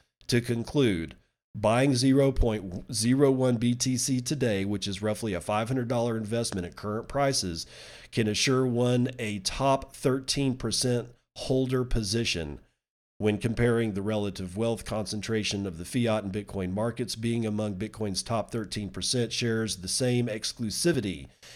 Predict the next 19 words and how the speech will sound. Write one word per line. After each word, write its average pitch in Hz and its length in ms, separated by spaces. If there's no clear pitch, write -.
as 107 220
being 120 340
a 101 160
fiat 104 460
millionaire. 90 640
Okay, 113 380
so, 156 440
you 165 140
know, 113 200
take 190 260
it 175 140
with 135 200
a, 127 280
a 120 40
grain 117 320
of 107 60
salt, - 460
'cause, 117 380
uh, 120 260